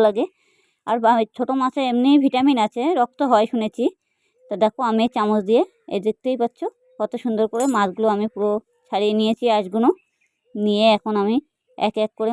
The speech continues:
মাছগুলো পুরোটাই কেটে নেবো বটি দিয়ে। অবশ্য আমি মাছ দোকান থেকেই কেটে নিয়ে আসি, বাড়িতে মাছ কম কাটি। আজকের আমার কি মনে হলো, হঠাৎ করে আমি মাছগুলো দেখে আর লোভ সামলাতেই পারলাম না, মাছগুলো নিয়ে চলে আসলাম।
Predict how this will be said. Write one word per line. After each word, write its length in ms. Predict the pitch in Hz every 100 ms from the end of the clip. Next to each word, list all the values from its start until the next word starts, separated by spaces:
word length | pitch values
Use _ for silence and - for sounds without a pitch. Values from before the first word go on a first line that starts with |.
| 233
মাছগুলো 300 | 196 185 226 226
পুরোটাই 340 | 208 208 214 226
কেটে 160 | 214 208
নেবো 160 | 208 214
বটি 180 | 214 226
দিয়ে। 160 | 233 254 - _ _ _ -
অবশ্য 280 | 208 214 262 254
আমি 120 | 247 269
মাছ 140 | 214 226 226
দোকান 180 | 214 226
থেকেই 200 | 247 285 294
কেটে 180 | 233 269 254
নিয়ে 140 | 254 240
আসি, 120 | 247 208
বাড়িতে 240 | 190 175 240
মাছ 140 | 214 220 226
কম 120 | 226 233
কাটি। 240 | 208 190 302 - _ _ _ -
আজকের 320 | - - 233 233
আমার 140 | 240 247
কি 80 | 262
মনে 160 | 247 233 247
হলো, 160 | 240 247
হঠাৎ 220 | 220 214 208
করে 140 | 226 220 214
আমি 100 | 226 214
মাছগুলো 320 | 190 190 220 202
দেখে 200 | 208 226 208
আর 60 | 190 _ _ _ _ _ _
লোভ 140 | 220 247
সামলাতেই 360 | - 240 247 294
পারলাম 220 | 277 285 320
না, 60 | 392 370
মাছগুলো 300 | 247 226 254 247
নিয়ে 140 | 240 262
চলে 160 | 247 240
আসলাম। 260 | - 214